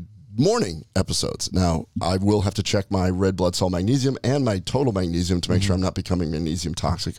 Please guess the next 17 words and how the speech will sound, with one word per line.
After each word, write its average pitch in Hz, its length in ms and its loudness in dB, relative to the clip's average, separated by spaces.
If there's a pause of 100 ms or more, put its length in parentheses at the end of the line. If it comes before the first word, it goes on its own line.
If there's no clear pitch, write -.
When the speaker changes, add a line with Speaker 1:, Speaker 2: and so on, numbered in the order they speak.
Speaker 1:
I 95 80 0
don't 82 80 0
know 78 80 0
if 80 80 -6
that's - 140 -4
possible 127 500 -2
or 98 60 -2
what, 101 340 0
but, - 640 -4
Speaker 2:
<laughs> 110 300 0
Speaker 1:
but 120 140 0
there, 110 420 2
that, 107 240 0
that's 104 240 0
kind 101 100 0
of 95 60 0
exciting. 101 300 0